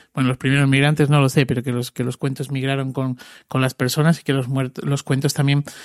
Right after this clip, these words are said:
se hicieron en, o, o han sido partícipes de esa globalización de la que, de la que estábamos hablando, ¿no? Ella en el, en, en el estudio que tiene hecho, eh, señala cómo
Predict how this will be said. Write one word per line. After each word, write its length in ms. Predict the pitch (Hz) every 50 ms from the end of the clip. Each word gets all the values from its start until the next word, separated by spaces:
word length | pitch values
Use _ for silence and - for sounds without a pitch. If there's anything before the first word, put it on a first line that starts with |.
| - -
se 160 | - - 127
hicieron 400 | 123 - - 135 135 139 139 135
en, 160 | 135 131 127 123
o, 200 | - 135 123 - -
o 120 | 147 147
han 120 | 147 143
sido 200 | 147 - 160 139
partícipes 540 | - 143 135 131 - 143 - 147 - 147 135
de 100 | - 135
esa 260 | 131 135 - 151 139 - - - - - _ -
globalización 840 | 156 143 156 160 156 151 147 143 139 139 - 143 - - 143 139 147
de 80 | 151
la 120 | 143 139 131
que, 400 | - - 127 123 120 117 110 -
de 120 | 165 151
la 100 | 127 127
que 80 | 131 131
estábamos 540 | 123 - - 139 127 127 127 131 135 135 -
hablando, 420 | 123 117 120 123 117 113 110 117
¿no? 140 | 117 135 165 - - - - _ _
Ella 300 | - 139 143 156 156 156
en 160 | 165 165 165
el, 300 | 160 160 156 151 147 143 -
en, 600 | 156 143 139 135 135 135 131 131 135 131 131 127
en 140 | 139 139 135
el 100 | 131 135
estudio 480 | 131 - - - 151 143 156 160 165
que 120 | 156 165 156
tiene 560 | 151 165 156 156 151 151 151 151 156 - -
hecho, 480 | - 170 180 180 - - - 156 165 190 - - - - _ _ _ -
eh, 580 | 170 139 131 127 123 123 127 127 123 127 127 127
señala 500 | - - - 143 131 135 143 147 160 160
cómo 380 | - 165 156 165 170 170 165